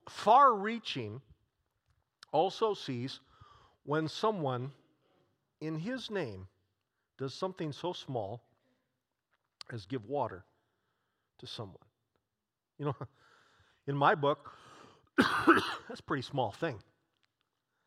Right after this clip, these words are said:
How big is that? Not very big, but God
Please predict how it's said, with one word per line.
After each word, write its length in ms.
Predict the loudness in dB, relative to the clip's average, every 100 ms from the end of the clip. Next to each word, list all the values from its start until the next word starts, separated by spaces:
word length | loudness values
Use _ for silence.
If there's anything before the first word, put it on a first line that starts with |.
| _
How 60 | -20
big 200 | -10 -6
is 140 | -6 -6
that? 260 | -10 -10 -16 _ _ _ _
Not 160 | -14 -8
very 160 | -8
big, 200 | -8 -12 -20 _ _ _ _ _
but 120 | -12
God 200 | -8 -8